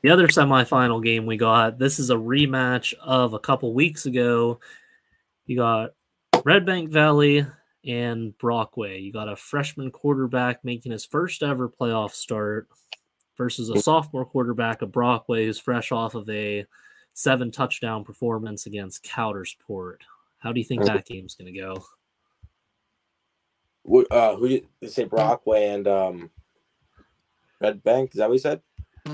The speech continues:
Speaker 1: Yep.
Speaker 2: I'm, I'm going, I'm going Brockway.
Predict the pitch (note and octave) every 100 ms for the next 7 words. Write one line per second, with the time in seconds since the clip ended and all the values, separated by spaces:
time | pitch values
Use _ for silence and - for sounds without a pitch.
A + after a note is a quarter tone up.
0 | D3+ G3+ C3 A#2+ _ _ - _ _ _
1 | _ - - _ _ _ _ _ _ -
2 | - F#2+ - A2 C#3 F#3 D#3 G2+ _ _
3 | A2+ C#3+ A2+ F#2+ G2 G2 F#2+ F#2